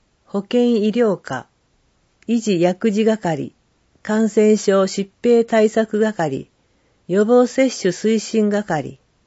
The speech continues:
新型コロナワクチン接種対策室より予防接種推進係。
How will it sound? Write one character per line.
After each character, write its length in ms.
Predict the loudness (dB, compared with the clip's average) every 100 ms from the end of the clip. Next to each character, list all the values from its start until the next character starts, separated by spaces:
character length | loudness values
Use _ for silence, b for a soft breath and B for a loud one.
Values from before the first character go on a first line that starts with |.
| _ _ _ _ _ _ _ _
新 340 | -16 -2 0 2
型 300 | 2 0 0
コ 120 | 0
ロ 120 | 0
ナ 160 | 2 0
ワ 140 | -2
ク 140 | -4 -8
チ 180 | -6
ン 100 | -6
接 220 | -2 -2 -2
種 220 | -2 -2
対 240 | 0 0
策 320 | 0 -4 -4 -6
室 260 | -6 -2
よ 160 | 0 0
り 220 | -2 -4 _ _ _ -4
予 160 | -2
防 240 | 2 4 2
接 200 | 0 0
種 240 | 0 -4
推 300 | -2 0 0
進 300 | -2 -4 -2
係。 440 | -2 -4 -8 -10